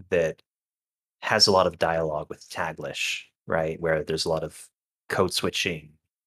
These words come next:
and, uh, in English loanwords. And it definitely lowers the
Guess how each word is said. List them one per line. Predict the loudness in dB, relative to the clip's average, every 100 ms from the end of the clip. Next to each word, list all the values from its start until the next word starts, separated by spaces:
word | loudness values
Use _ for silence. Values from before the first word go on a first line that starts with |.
| _ _ -8
and, | -6 -6 -10 -12 -8
uh, | -8 -6 -10 -12 -16 _
in | -4
English | -4 -6 -6 -2
loanwords. | -2 -2 -6 -10 -2 0 0 -2 _ _ _ _ _ -2
And | 0 0 -2 -2
it | -4 4
definitely | 4 4 0 2 0
lowers | 0 0 4 4 4 0
the | -2